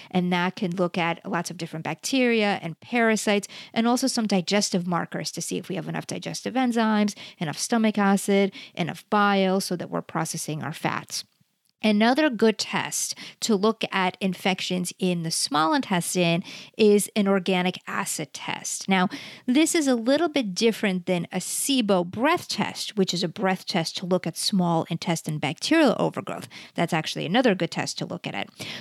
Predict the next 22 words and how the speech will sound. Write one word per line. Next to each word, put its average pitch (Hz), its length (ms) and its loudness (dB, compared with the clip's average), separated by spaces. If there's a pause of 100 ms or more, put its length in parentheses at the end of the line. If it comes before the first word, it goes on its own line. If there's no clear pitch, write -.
But 214 200 0
an 208 120 4
organic 233 600 2 (200)
acid 339 480 0
test - 520 -2 (420)
actually 277 580 0
looks 226 560 2 (120)
at 190 440 2
the 196 220 0
various 208 640 2
byproducts 180 1080 0
that 185 280 0
different 196 340 0
bacteria 190 600 2
and 180 200 -2
yeast 175 420 -2
produce, 202 640 4 (340)
and 208 300 0
it 196 200 2 (240)
basically 214 540 4
tests - 460 -2
them 180 240 2